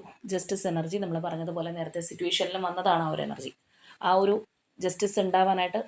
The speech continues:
ഈ വ്യക്തിയും ആഗ്രഹിക്കുന്നുണ്ടെന്നുള്ളതാണ്. നിങ്ങൾ, ആ, അവിടെ നമുക്ക് ആ ഒരു ടെമ്പറൻസ് എനർജിനകത്തും ആ ഒരു ബാലൻസ് ആണ്, ഇവിടെയും നമുക്ക് ആ ഒരു ബാലൻസിങ് ആണ് എന്ന് വേണമെന്നുണ്ടെങ്കിൽ മറ്റൊരു ആസ്പെക്റ്റിൽ നോക്കുമ്പോൾ പറയാം. അപ്പോൾ തീർച്ചയായിട്ടും ആ ഒരു റിലേഷൻഷിപ്പ് ബാലൻസ് ചെയ്യാനായിട്ട് അല്ലെങ്കിൽ ഇതിനകത്ത്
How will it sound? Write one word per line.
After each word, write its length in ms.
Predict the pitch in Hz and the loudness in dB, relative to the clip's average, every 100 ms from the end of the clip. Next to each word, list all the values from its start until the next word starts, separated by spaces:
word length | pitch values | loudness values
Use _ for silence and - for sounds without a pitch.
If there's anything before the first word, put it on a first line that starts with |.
| - | -2
ഈ 80 | 247 | 0
വ്യക്തിയും 420 | 220 - - 202 214 _ _ _ _ | 0 0 -4 -4 -6 _ _ _ _
ആഗ്രഹിക്കുന്നുണ്ടെന്നുള്ളതാണ്. 1160 | 170 170 175 190 214 214 196 175 165 151 151 - - _ _ _ _ _ _ | -4 -2 0 0 2 0 0 -4 -6 -6 -8 -10 -16 _ _ _ _ _ _
നിങ്ങൾ, 160 | 196 208 233 226 - | 2 4 6 2 2
ആ, 100 | 202 202 | 2 2
അവിടെ 240 | 196 190 196 | 0 0 -2
നമുക്ക് 220 | 202 196 | -2 0
ആ 40 | 196 | 0
ഒരു 60 | 196 | 0
ടെമ്പറൻസ് 360 | 190 202 202 | 2 2 2
എനർജിനകത്തും 580 | 214 202 202 202 196 208 | 0 0 0 -2 0 2
ആ 40 | 180 | 2
ഒരു 140 | 180 | 2
ബാലൻസ് 440 | 185 165 165 175 185 | 2 2 2 0 2
ആണ്, 160 | 175 196 | 0 -2
ഇവിടെയും 300 | 180 170 202 | 0 2 2
നമുക്ക് 180 | 190 185 | 4 4
ആ 60 | |
ഒരു 80 | 180 180 | 6 6
ബാലൻസിങ് 460 | 160 165 165 180 - - | 4 4 0 -4 -8 -6
ആണ് 220 | 170 175 - | -6 -6 -8
എന്ന് 140 | 175 | -6
വേണമെന്നുണ്ടെങ്കിൽ 440 | 180 165 170 170 180 | -2 -2 -2 -2 -2
മറ്റൊരു 200 | 165 170 | 0 2
ആസ്പെക്റ്റിൽ 380 | 165 - - 170 | 4 2 -2 -2
നോക്കുമ്പോൾ 280 | 165 156 156 | 0 0 2
പറയാം. 300 | 160 135 - _ - - - - | 2 0 -4 _ -20 -18 -18 -20
അപ്പോൾ 200 | _ 196 | _ 2
തീർച്ചയായിട്ടും 480 | 208 214 240 214 226 220 | 2 4 2 2 -2 -2
ആ 80 | |
ഒരു 160 | 202 196 | -2 -2
റിലേഷൻഷിപ്പ് 540 | 190 190 190 202 196 202 180 | 0 0 -2 -4 -6 2 6
ബാലൻസ് 400 | 165 175 190 - | 6 6 2 2
ചെയ്യാനായിട്ട് 420 | 190 170 165 160 | 2 0 -2 -4
അല്ലെങ്കിൽ 220 | 165 170 | -4 -2
ഇതിനകത്ത് 480 | 175 190 196 180 254 | -2 -2 -2 -2 -4